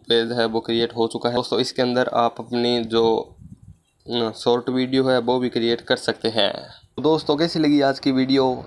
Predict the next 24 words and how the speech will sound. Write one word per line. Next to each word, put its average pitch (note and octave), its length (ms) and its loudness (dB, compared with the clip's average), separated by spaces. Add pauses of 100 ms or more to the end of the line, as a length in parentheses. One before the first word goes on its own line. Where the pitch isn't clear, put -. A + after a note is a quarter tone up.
तो G#2+ 540 2
अगर B2 200 0
आप B2+ 220 0
हमारे A#2 500 0
YouTube B2 260 0
channel B2+ 240 0
पर A#2+ 120 -4
नए A#2 240 2
हो B2 80 0
तो A#2 100 -2
please A#2 320 -2
YouTube A#2+ 340 -2
channel A#2+ 240 2
subscribe A#2 480 -2
करना B2+ 220 2
ना A2 160 2
भूलें A#2 300 2
और G#2+ 500 2
comment B2 220 2
section B2+ 320 0
में A#2 140 0
ज़रूर B2 280 2
बताएं B2 360 2
कि A#2 320 2